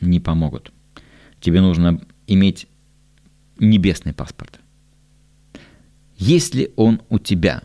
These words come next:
Вот это свидетельство, да, внутри тебя. Второй момент — это свидетельство как личное переживание. Есть ли у тебя личное переживание в общении с Богом?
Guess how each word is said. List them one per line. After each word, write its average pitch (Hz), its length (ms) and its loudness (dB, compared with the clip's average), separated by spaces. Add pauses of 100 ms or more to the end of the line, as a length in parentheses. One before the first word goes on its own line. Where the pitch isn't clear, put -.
(100)
Вот 95 120 -6
это 90 160 -2
свидетельство, - 800 -6
да, 80 220 -4 (180)
внутри 87 340 -2
тебя. - 320 -6 (880)
Второй 160 260 0
момент — 123 420 2
это 123 500 -2 (180)
свидетельство 113 720 0
как 101 180 -4
личное 95 320 0
переживание. 117 640 -2 (960)
Есть 101 240 2
ли 104 60 4
у - 20 -2
тебя 92 380 0
личное 101 420 0
переживание 98 640 0
в 82 40 -2
общении 90 380 0
с 98 80 0
Богом? 78 320 -4